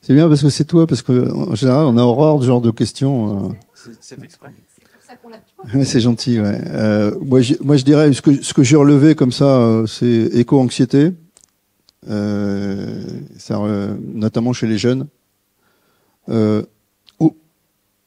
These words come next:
Speaker 1: oser. Oser, euh,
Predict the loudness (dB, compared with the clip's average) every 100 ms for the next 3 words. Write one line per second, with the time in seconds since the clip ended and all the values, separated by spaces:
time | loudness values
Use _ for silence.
0 | _ _ -2 2 4 2 0 _ _ _
1 | _ _ _ _ _ _ _ _ _ _
2 | _ _ _ -20 -20 -20 _ _ _ _
3 | _ -2 0 2 2 0 -2 -4 -6 -8
4 | -10